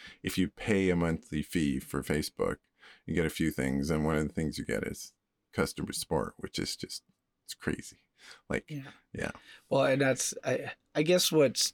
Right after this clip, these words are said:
Speaker 2: tainted me a little bit, 'cause when Facebook first came out, I'm like, "Oh, this is great." And I'm, like, putting on my favorite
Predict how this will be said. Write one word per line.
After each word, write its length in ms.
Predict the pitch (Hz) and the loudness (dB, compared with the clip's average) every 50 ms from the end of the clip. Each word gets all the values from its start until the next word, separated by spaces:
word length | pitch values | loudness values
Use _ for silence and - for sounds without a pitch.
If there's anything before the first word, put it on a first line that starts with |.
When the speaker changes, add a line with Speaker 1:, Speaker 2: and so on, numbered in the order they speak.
| _ - | _ -2
Speaker 2:
tainted 380 | - - 165 156 135 139 123 123 | 2 4 4 4 6 4 4 4
me 140 | 123 117 | 6 4
a 60 | 113 107 | 4 4
little 200 | 113 120 123 120 | 4 4 4 4
bit, 140 | 110 107 - | 2 2 2
'cause 140 | 135 123 127 | 2 4 4
when 220 | 123 120 113 110 - - - _ _ - | 4 4 4 0 -4 -12 -20 _ _ 2
Facebook 340 | 143 143 139 - - 104 - - | 2 4 4 2 0 -2 -2 0
first 260 | - 113 120 - - | 2 2 2 2 2
came 160 | - 113 95 | 0 0 2
out, 140 | 92 98 104 | 2 0 -2
I'm 100 | - - | -4 -4
like, 80 | - - | -4 0
"Oh, 180 | 147 196 220 135 | 2 2 2 2
this 220 | 113 127 151 - - | 2 0 -2 -2 -4
is 80 | 135 | -6
great." 440 | - - 123 110 120 127 123 - - | -6 -2 0 2 4 4 2 2 0
And 100 | 107 120 | 0 2
I'm, 100 | 127 131 | 4 4
like, 220 | 120 123 131 127 _ - | 4 2 0 -2 _ -2
putting 280 | - 117 - - - 131 | 0 0 0 0 -2 -2
on 120 | 127 123 | 0 0
my 120 | 120 123 120 | 0 -2 -4
favorite 520 | - - - - 123 135 131 131 127 117 | -6 -8 -2 0 2 2 4 4 2 0